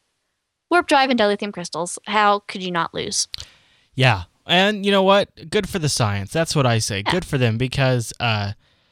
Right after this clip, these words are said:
Speaker 2: it, maybe they'll just keep, maybe, maybe them doing these kinds of things and naming them after these Star Trek things will just keep Star Trek alive forever.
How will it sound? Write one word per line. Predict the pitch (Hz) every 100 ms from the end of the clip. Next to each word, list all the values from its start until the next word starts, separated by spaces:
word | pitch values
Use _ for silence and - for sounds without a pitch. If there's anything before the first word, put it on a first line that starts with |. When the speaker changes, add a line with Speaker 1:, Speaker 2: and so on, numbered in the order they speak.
| _ _
Speaker 2:
it, | - 165
maybe | 190 214
they'll | 185
just | 165 -
keep, | 180 -
maybe, | 156 208 180 131
maybe | 131 175 196
them | 165
doing | 127 143
these | 165
kinds | - 175 170
of | 160
things | 175 160
and | 117
naming | 117 123 143
them | 131
after | 127 -
these | 131 117
Star | - 117
Trek | - 139
things | 160 180
will | 117
just | 127 -
keep | 131 -
Star | 123
Trek | 123 120
alive | 120 120 123
forever. | 117 113 135